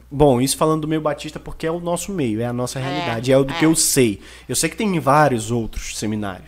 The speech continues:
Speaker 2: Uhum.
Speaker 1: Mas assim, eu penso, qual, qual que é o, o perigo de você ter um, um,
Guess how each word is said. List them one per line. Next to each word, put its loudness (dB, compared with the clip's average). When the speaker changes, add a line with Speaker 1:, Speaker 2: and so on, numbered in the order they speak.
Speaker 2:
Uhum. -16
Speaker 1:
Mas -2
assim, -4
eu 2
penso, -2
qual, -6
qual -2
que -2
é 0
o, -2
o -6
perigo -2
de -8
você -6
ter -4
um, -6
um, -6